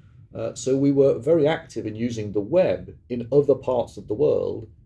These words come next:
to understand the extent to which there was thirst, demand, or interest for some of the brands that Harrods sold. And that was a very risk-averse way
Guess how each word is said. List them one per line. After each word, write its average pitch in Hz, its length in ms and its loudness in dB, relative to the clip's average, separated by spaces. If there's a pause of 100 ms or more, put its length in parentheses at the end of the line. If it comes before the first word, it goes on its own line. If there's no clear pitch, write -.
to - 200 -6
understand 127 1200 -4 (380)
the 107 80 -6
extent 120 360 -6
to 107 80 -10
which 107 220 -6
there 95 100 -8
was 90 160 -14
thirst, 139 500 0
demand, 120 440 -4
or 98 140 -2
interest 131 520 -6 (460)
for - 160 -16
some - 260 -4
of 98 80 -2
the 101 60 -8
brands 92 300 -6
that - 120 -8
Harrods 87 340 -12
sold. 90 260 -8
And 110 120 -6
that 135 100 -4
was 156 100 -6
a 135 60 2
very 120 240 2
risk-averse 107 960 0
way 117 600 -2